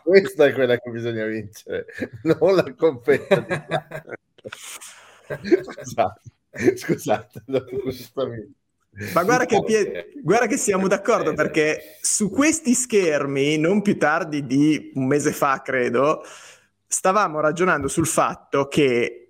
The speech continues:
Speaker 3: forse le premiazioni dei, sui palchi d'arrivo non, non hanno tutto questo senso a dare tutta questa latta in giro. Forse dovrebbero dare delle scatole piene di,
Speaker 1: Ma con quello
Speaker 3: eh,
Speaker 1: che costano, cioè io, io da,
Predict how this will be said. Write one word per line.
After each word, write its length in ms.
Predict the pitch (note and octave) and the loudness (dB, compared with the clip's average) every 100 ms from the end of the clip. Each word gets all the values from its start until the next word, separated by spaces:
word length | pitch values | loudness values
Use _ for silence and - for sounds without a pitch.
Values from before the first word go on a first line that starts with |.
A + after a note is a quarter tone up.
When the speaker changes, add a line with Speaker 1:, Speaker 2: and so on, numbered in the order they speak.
| - | -8
Speaker 3:
forse 640 | - E3+ C3+ - - B2 | 0 2 2 0 0 2
le 160 | B2+ C3 | 2 2
premiazioni 680 | C#3+ D#3 D3+ D3+ G#3 A3+ | 0 2 0 2 2 2
dei, 200 | D3 B2+ | 2 2
sui 180 | B2 C3+ | 2 -2
palchi 400 | C3 D3+ D#3 D#3+ | 2 0 0 -2
d'arrivo 600 | C#3 C3 C3+ B2 A#2+ B2 | 0 0 0 0 2 2
non, 540 | C3 D3 D3 D3 D3 D3 | 2 0 0 -2 -2 0
non 160 | D#3 | 2
hanno 320 | A#3 F3 D#3+ D#3 | 0 -2 -6 -8
tutto 280 | E3+ - | -8 -2
questo 280 | D#3 D#3 D#3+ | 0 2 0
senso 500 | - E3+ D#3 D3 - | 2 2 2 0 2
a 80 | C#3 | 2
dare 320 | C#3+ C#3+ D3+ | 2 0 -2
tutta 320 | - D3+ D#3 | -6 -6 -4
questa 420 | D3+ C#3+ - - C#3 | -2 -6 -4 0 0
latta 1000 | C#3+ C#3 C3+ - - - C#3+ C3+ C3 B2+ | 0 2 0 0 -8 -2 2 4 2 0
in 160 | C3+ C#3+ | -2 -4
giro. 360 | C3 C3 B2+ | 0 2 2
Forse 320 | B2 F3+ F#3+ F3+ | 2 0 0 0
dovrebbero 400 | D3+ C#3+ C#3+ C#3 | 0 0 0 2
dare 340 | C#3+ E3 D3+ | 2 2 0
delle 220 | C3 C3 | 2 0
scatole 560 | C3 - E3 E3+ F3 D#3 | 0 0 -2 -2 -4 -4
piene 500 | D3 D#3 D#3+ D#3+ D3 | 2 2 4 2 0
di, 280 | C#3 D3 D3+ | 2 2 2
Speaker 1:
Ma 60 | |
con 80 | C3 | 2
quello 480 | C#3+ C3 B2+ B2+ B2+ | 2 6 6 6 0
Speaker 3:
eh, 20 | |
Speaker 1:
che 80 | - | -6
costano, 640 | - G#3+ A3 - E3 C#3+ A#2+ | 0 2 2 -2 -2 -2 -4
cioè 120 | E3 | -2
io, 120 | F3+ F#3+ | -4 -2
io 160 | A3+ | -4
da, 220 | F3 C3 | -2 -4